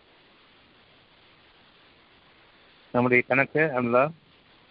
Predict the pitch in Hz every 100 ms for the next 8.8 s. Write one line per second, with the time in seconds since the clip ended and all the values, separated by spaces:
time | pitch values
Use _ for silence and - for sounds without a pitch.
0 | _ _ _ _ _ _ _ - 127 123
1 | 131 127 123 120 117 117 123 156 139 117
2 | - 123 117 110 135 175 113 117 120 123
3 | 117 117 120 117 117 - 107 113 117 117
4 | 117 127 160 - - - - _ _ _
5 | _ _ _ _ - 131 127 120 110 -
6 | _ _ _ - - - - _ _ _
7 | _ _ 123 135 135 127 120 - 143 120
8 | 117 120 117 - 123 113 107 123